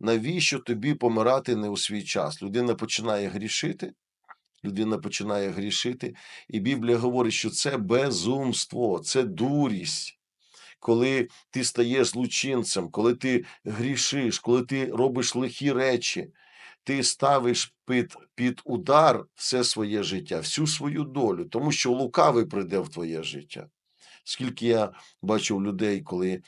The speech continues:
люди віддаються гріху, починають вживати наркотики і помирають не в свій час. Або випивали по сто грам, один взяв ніж, другого вдарив, і та людина помирає не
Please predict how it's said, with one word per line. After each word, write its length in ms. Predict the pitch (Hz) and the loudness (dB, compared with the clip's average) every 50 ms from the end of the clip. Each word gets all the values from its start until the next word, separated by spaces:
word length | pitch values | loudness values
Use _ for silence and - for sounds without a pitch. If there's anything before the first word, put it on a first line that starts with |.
| - - - - _ - | -18 -20 -20 -20 _ -8
люди 300 | 92 98 110 110 95 104 | -2 0 0 0 0 -2
віддаються 600 | 87 98 107 92 101 107 107 104 90 - - 101 | -2 -2 -2 -2 -2 -2 -2 -4 -4 -4 -2 -2
гріху, 500 | 92 95 95 98 95 - - 113 107 95 | -2 -2 -2 -4 -4 -2 0 0 0 0
починають 480 | - 95 95 - 98 98 107 104 101 87 | -2 -4 -4 -4 -2 0 0 0 0 0
вживати 380 | 76 101 104 104 101 - 107 | -2 0 2 0 0 0 0
наркотики 600 | 98 98 95 92 - 117 113 - - 85 - - | -2 -2 -2 -2 0 0 0 0 -2 -6 -6 -6
і 180 | 117 123 - - | -6 -4 -6 -4
помирають 640 | - 123 120 120 117 113 117 123 123 113 104 95 92 | -2 0 2 4 4 4 6 6 4 4 2 0 -4
не 100 | 101 101 | -6 -6
в 60 | 92 | -4
свій 280 | - - - 87 87 82 | -4 -4 -6 -6 -8 -8
час. 500 | 78 - - - - - - - - _ _ _ _ - - - - | -8 -8 -8 -8 -8 -10 -12 -14 -14 _ _ _ _ -20 -20 -14 -8
Або 220 | - 92 95 110 113 | -4 -2 2 2 4
випивали 560 | 117 123 120 113 117 113 127 127 127 120 113 | 4 2 2 2 4 6 6 6 6 6 4
по 160 | - - 113 | 2 0 -4
сто 220 | - - - 113 | -2 -2 -2 -2
грам, 360 | 101 101 110 120 123 120 107 101 | 0 2 2 4 4 4 2 0
один 320 | 95 85 104 101 101 101 | -2 -2 -2 -2 -2 -2
взяв 340 | 90 78 110 110 104 101 98 | -2 -2 0 0 0 0 0
ніж, 420 | 101 104 113 117 113 113 - - - - - - _ | 0 0 0 0 0 -2 -4 -6 -10 -16 -20 -20 _
другого 560 | - 78 92 98 113 113 107 90 98 104 104 98 | -12 -4 0 2 2 2 2 2 0 0 0 -2
вдарив, 580 | 92 85 107 113 110 107 104 104 98 95 92 - - - - - - | 0 2 2 4 4 4 2 0 -2 -4 -6 -10 -16 -20 -20 -12 -6
і 340 | - 101 98 95 92 87 - - _ _ - | -2 -2 0 0 -2 -2 -6 -10 _ _ 0
та 240 | - 123 107 104 | 2 4 4 4
людина 380 | 104 101 98 92 110 104 101 95 | 4 2 0 -2 -2 0 0 -2
помирає 640 | - - 104 104 101 101 98 98 95 95 92 90 | -2 -2 -2 0 0 2 2 2 2 0 0 -2
не 440 | 90 90 92 92 92 90 90 98 98 | -2 -4 -4 -4 -4 -4 -6 -8 -10